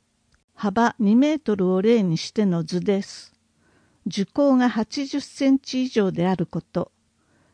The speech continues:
二メートルの間に四本以上であること、その間隔が五十センチであることが図で示されています。例二、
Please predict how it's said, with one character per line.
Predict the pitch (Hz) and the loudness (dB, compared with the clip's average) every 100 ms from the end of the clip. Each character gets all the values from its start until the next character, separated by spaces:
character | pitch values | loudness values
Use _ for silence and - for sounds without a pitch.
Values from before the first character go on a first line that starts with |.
| - | 2
二 | 220 | 4
メ | 262 277 | 6 4
ー | |
ト | 254 202 | 0 -2
ル | 180 | 0
の | 175 190 | 0 2
間 | 196 180 180 | 0 0 0
に | 175 - - | 0 -2 -8
四 | 196 233 269 | 0 2 2
本 | - 269 262 | 2 2 4
以 | 247 | 2
上 | 226 180 | 2 0
で | 165 175 | 0 0
あ | 175 | 0
る | 170 | -2
こ | - | -8
と、 | 175 - 180 - _ _ _ _ _ _ | -12 -8 -8 -8 _ _ _ _ _ _
そ | - - | -8 0
の | 233 254 | 2 2
間 | - 240 | 2 0
隔 | 240 226 - 196 | 0 -4 -4 -2
が | 190 - - | 0 -2 -2
五 | 175 | -4
十 | 175 294 | -2 -6
セ | - - 262 | -4 0 2
ン | |
チ | 254 - | 0 -4
で | 202 | -2
あ | 190 | 0
る | 180 | 0
こ | - 175 | -4 -8
と | 170 | -4
が | 160 160 - | -2 -4 -6
図 | 170 196 | -8 -2
で | 254 | 0
示 | 247 - 196 202 | -2 -2 -2 -2
さ | - | -4
れ | 185 175 | -4 -4
て | - 165 | -6 -4
い | |
ま | 160 160 | -2 -4
す。 | - - - - _ _ _ _ _ _ _ _ _ _ _ _ _ _ _ _ _ - | -8 -14 -20 -20 _ _ _ _ _ _ _ _ _ _ _ _ _ _ _ _ _ -4
例 | 226 269 202 | 2 2 2
二、 | 165 180 196 - | 2 2 2 -2